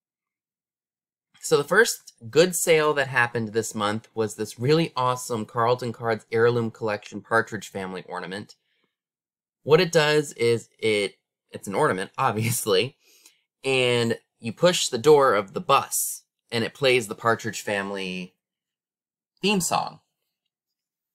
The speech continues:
And these ornaments, if you can find them, the Carlton Card Heirloom ornaments, some of them do really, really well. I've sold a one where Dean Martin is on a stage, and I think he's singing,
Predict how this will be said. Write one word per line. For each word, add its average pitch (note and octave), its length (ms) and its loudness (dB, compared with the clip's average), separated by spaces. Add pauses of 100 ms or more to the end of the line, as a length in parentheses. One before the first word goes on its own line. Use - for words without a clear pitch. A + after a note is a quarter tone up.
(680)
And A#2+ 680 2 (120)
these G3 420 0
ornaments, E3+ 560 -2
if A#2 80 -10
you C3+ 80 -4
can F#3+ 160 -2
find D#3+ 360 0
them, F#2+ 140 -2
the - 60 -12
Carlton D3+ 340 -2
Card D#3 320 -2
Heirloom B2+ 680 -2
ornaments, G2 720 -4 (420)
some E3 320 -2
of E3+ 120 -2
them C#3 460 -2 (140)
do A#2 180 -4
really, A2+ 360 2
really G2+ 240 2
well. F2 460 -2 (280)
I've A#2 260 0
sold A#2 600 0 (100)
a G2+ 180 -6
one A2+ 440 -4 (100)
where G#2 160 -6
Dean A#2 240 -6
Martin A2+ 340 -2
is F#2+ 140 -10
on F#2+ 140 -4
a F#2+ 40 -10
stage, G#2 440 -6
and F#2+ 80 -6
I F#2 40 -8
think G2 200 -14
he's - 180 -16
singing, F#2 540 -12